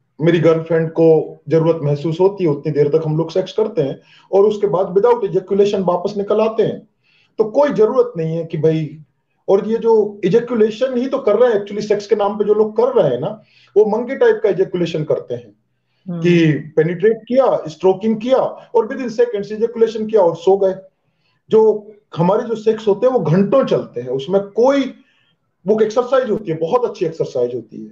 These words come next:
Speaker 1: different, different positions में you can make as long as you want because there is no
Speaker 2: Hmm।
Speaker 1: compulsion।
Speaker 2: समीर जी, वो आपकी है ना, ये ज्यादातर जो यहाँ लोग आते हैं ना, ये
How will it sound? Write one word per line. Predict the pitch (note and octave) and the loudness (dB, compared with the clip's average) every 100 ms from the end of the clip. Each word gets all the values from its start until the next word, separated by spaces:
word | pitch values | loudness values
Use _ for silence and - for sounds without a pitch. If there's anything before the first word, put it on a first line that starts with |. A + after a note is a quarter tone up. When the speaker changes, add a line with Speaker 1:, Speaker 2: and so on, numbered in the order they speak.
| _ | _
Speaker 1:
different, | - D#3+ F3 E3 | -4 0 0 0
different | E3 E3+ E3 | 0 -2 0
positions | D#3 D#3 - D#3 D#3 | -2 -2 -2 -4 -4
में | D3 F3 _ _ _ - | -8 -12 _ _ _ -2
you | G3 | 2
can | G#3 G#3 A3 | 4 2 0
make | G#3+ G3+ | 0 0
as | C4 B3+ G3+ | 2 2 2
long | F#3 G3 E3 | -2 0 0
as | E3 F3+ | -2 -6
you | E3 - | -10 -6
want | A#2 A2+ G#2+ - _ _ _ _ | -6 -6 -8 -12 _ _ _ _
because | C#3+ F#3+ E3 | -2 -2 0
there | F3+ | -2
is | F#3+ | -2
no | D3+ | 0
Speaker 2:
Hmm। | F#3+ | 0
Speaker 1:
compulsion। | F#3 B2+ C#3 C#3 - | -2 -2 0 0 -6
Speaker 2:
समीर | - A#3 C#4 | -2 0 0
जी, | D4+ E4+ | -2 2
वो | E4+ | 4
आपकी | D4+ A#3+ A#3+ A#3 A#3 D4 | 4 2 0 0 -4 -6
है | C#4+ C#4 | -4 -4
ना, | D#4+ | -8
ये | D4+ C#4+ C4+ A3+ | -12 -12 -14 -8
ज्यादातर | A#3+ A3 A3+ A3+ B3 | -4 -2 -4 -6 -6
जो | B3 | -4
यहाँ | B3+ A#3+ | -4 -2
लोग | A#3 A#3 A#3 | 0 2 2
आते | A3+ A3+ | 2 0
हैं | C4+ | -4
ना, | C#4 | -4
ये | C4 | -4